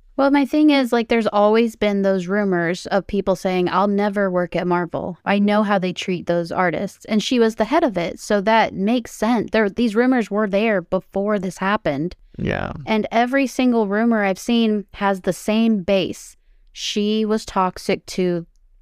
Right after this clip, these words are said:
Speaker 1: the artists. A rumor has to come from somewhere.
Speaker 2: When you think about it, she has been there since Iron Man. She's been there from the ground up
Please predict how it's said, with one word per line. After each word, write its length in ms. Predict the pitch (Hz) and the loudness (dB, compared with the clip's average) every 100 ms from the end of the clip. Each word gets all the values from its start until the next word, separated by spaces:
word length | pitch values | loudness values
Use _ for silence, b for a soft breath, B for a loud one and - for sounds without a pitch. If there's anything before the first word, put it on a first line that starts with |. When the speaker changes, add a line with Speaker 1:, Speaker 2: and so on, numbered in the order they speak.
| _ | _
Speaker 1:
the 100 | 202 | -2
artists. 500 | - 226 180 - - _ _ _ - | 0 2 0 -2 -14 _ _ _ -6
A 60 | |
rumor 260 | 202 247 262 | 2 2 4
has 180 | 254 240 | 2 -2
to 80 | - | 0
come 160 | 233 | 0
from 140 | 226 196 | 0 -2
somewhere. 520 | 202 190 156 151 151 _ _ | 0 0 0 -4 -8 _ _
Speaker 2:
When 120 | 156 | 2
you 60 | 151 | 2
think 220 | 208 208 | 0 2
about 180 | 151 131 | 0 0
it, 80 | |
she 240 | - - 170 | -4 -2 2
has 260 | 139 117 | 2 0
been 280 | 104 127 143 | 0 0 2
there 260 | 107 101 98 | 2 2 0
since 400 | - 139 110 - - | 0 -2 -2 -8 -2
Iron 320 | 117 113 95 | 0 2 2
Man. 240 | 87 87 | 0 -2
She's 220 | - 113 | -2 -4
been 160 | 98 135 | 0 0
there 140 | 123 | 0
from 180 | - 110 | 0 0
the 200 | 98 87 - _ - | 0 -4 -14 _ -10
ground 480 | 107 113 139 143 127 | -4 0 2 2 2
up 340 | 117 120 - | 2 0 -2